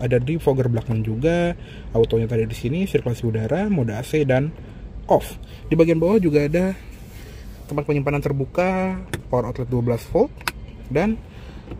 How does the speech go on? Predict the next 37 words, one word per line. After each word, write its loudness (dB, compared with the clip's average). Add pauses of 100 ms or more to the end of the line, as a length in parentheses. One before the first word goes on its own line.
(240)
shifternya 2
pun 2
masih 0
nggak -6
berubah 0
ya, 0
dari -2
tahun -4
berapa 0
nih, -2
dua -4
ribu -6
tujuh -2
kalau 2
nggak -10
salah -4
ya. 0
Jadi -4
masih -4
menggunakan -2
transmisi -4
empat -6
percepatan, -4 (1040)
otomatis, 0
torque 4
converter 2
dengan 4
low 6
gear, 4 (880)
dan 4
juga -2
ada 0 (800)
reverse 0
beepernya -2
seperti -4
ini 0
ya. -4